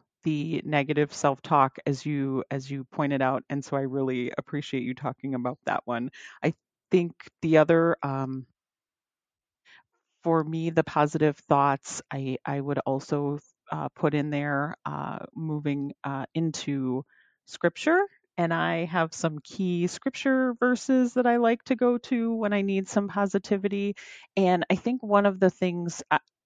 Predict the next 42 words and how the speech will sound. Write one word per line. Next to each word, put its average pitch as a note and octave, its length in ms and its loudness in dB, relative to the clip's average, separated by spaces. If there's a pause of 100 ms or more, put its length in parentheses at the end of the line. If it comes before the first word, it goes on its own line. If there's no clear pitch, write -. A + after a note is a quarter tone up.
(1200)
I F3 100 2
don't F3 240 0
know D#3+ 340 0
necessarily D#3+ 1000 2
that, C#3 760 4 (1080)
well, F3 200 4
I D3+ 100 0
don't D3+ 160 2
wanna C3+ 160 -2
say D#3 160 -8
the E3+ 120 -8
words C3+ 240 -6 (120)
aren't D3 340 -2
positive, - 560 -2
but D#3+ 120 6
I F3 60 8
don't, F#3 260 2
it's F#3 240 0
not F#3 200 6
as F#3 160 8
if E3+ 160 4 (100)
the C#3+ 60 -2
particular D#3 640 0
scripture - 500 -4
verse D#3 360 -2
is C3+ 160 0
like, C#3 220 0 (380)
"You D4+ 160 2
rah, C#4 240 4
rah," A#3+ 360 4
because D#3+ 640 -2
there's D#3 220 0
not D#3+ 200 2
a D3 40 2
lot D3 240 0
of C4 140 -2
that D4 320 -2
<laughs> - 640 -6
in G#4 80 -2
scripture. C#4 480 -4
It's B3 180 -6
more, F#3+ 440 2